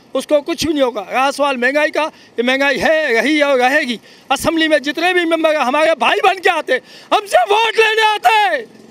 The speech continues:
हमसे वायदा करके आते हैं, असेंबली में कुत्ते की तरह लड़ते हैं, कुत्ते की तरह।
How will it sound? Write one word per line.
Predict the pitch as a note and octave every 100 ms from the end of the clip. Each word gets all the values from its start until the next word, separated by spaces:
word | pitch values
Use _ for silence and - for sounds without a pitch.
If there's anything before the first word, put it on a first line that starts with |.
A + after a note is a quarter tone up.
| - - - - - -
हमसे | F#4 F#4+ F#4+
वायदा | F#4 G4 A4 A4+ A4
करके | G4+ F#4 D#4+
आते | C4+ A#3+
हैं, | A3+
असेंबली | A#3+ A#3+ C#4 C4 C4+
में | C4
कुत्ते | - F4 - G#4 G4+
की | G4+ G#4
तरह | G4+ F#4+
लड़ते | F#4+ D#4+ D#4+
हैं, | D#4 B3 - - - -
कुत्ते | G#4+ - A#4 A4
की | G#4+ A4
तरह। | G#4+ G#4+ G#4+ G#4+ G#4+ G#4+ G4+ E4